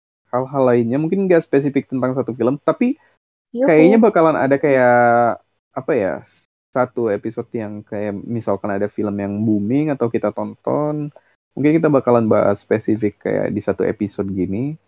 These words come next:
Speaker 1: dan ada juga kayak
Speaker 2: Hmm, bener banget, bener banget.
Speaker 1: Iya, ada
Speaker 2: Kayak
Speaker 1: juga yang kayak ngebahas secara
Speaker 2: episode
Speaker 1: general, kayak biasa gitu.
Speaker 2: Hmm, hmm, hmm, hmm.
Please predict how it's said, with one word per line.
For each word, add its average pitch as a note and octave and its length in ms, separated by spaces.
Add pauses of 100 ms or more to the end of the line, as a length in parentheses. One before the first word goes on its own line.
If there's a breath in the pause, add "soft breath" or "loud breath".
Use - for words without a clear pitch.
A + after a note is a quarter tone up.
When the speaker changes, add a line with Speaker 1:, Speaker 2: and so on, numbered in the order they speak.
(340)
Speaker 1:
dan F#2+ 180
ada F2+ 160
juga G2 300
kayak G2+ 280
Speaker 2:
Hmm, G3 60
bener F#3+ 280
banget, F#3 240
bener F3+ 240
banget. D#3 180 (840 loud breath)
Speaker 1:
Iya, B2+ 100 (100)
ada G#2+ 80
Speaker 2:
Kayak G2 80
Speaker 1:
juga G#2+ 220
yang G#2+ 120
kayak G#2+ 220
ngebahas G2 340
secara G#2+ 380
Speaker 2:
episode G#2 140
Speaker 1:
general, G2 420 (920)
kayak F#2+ 240
biasa F#2 340 (200)
gitu. - 200
Speaker 2:
Hmm, A#3 120 (140)
hmm, - 60
hmm, G3 260
hmm. F#3 160